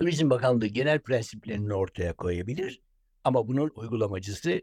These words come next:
ise yerel yönetimlerdir. İkincisi de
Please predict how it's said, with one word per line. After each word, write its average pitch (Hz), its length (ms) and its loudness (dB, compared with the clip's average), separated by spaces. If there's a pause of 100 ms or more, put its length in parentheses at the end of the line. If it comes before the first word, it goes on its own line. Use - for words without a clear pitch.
(140)
ise 117 340 -2
yerel 107 300 4
yönetimlerdir. 78 880 -10 (680)
İkincisi 160 460 2
de 156 240 4